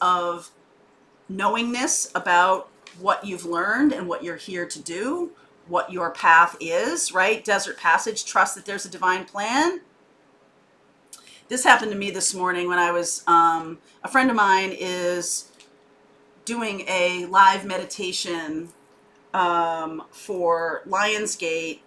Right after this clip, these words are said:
you know, for this group. And so I'm taking part in that. And while I was searching around for some, um, information, some prep for myself, I came upon the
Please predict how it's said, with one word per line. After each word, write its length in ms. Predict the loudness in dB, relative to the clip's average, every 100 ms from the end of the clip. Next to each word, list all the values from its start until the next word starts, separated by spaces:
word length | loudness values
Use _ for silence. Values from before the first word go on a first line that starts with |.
| _
you 120 | -8
know, 160 | -6 -8
for 160 | -10
this 260 | -8 -8 -8
group. 380 | -8 -8 -8 -12 _ _ _ _
And 160 | -4 -2
so 440 | -2 0 2 2
I'm 100 | 0
taking 280 | -4 -6 -6
part 280 | 0 0 2
in 120 | 0
that. 360 | 0 2 0 -4 -4
And 560 | 0 2 2 0 0
while 160 | 2 4
I 100 | 2
was 400 | 0 -2 -6 -10 _
searching 420 | -6 -4 -4 -2
around 360 | 2 4 2 0
for 120 | -4
some, 400 | -6 -6 -6 -12 _ _ _ _ -2
um, 640 | 0 2 2 0 -6 -10 -14 _ _ -10
information, 920 | -8 -6 -4 -4 -4 -6 -8 -8 -8
some 360 | -6 -6 -6 -10
prep 340 | -4 -4 -4
for 160 | -6 -8
myself, 680 | -6 -6 0 2 2 -2 -12 -20 -10 -4
I 100 | -2
came 260 | 0 0
upon 720 | -2 2 6 6 6 2 -4 -16 _ _ -20 -16 -8
the 560 | -4 -2 -2 -4 -6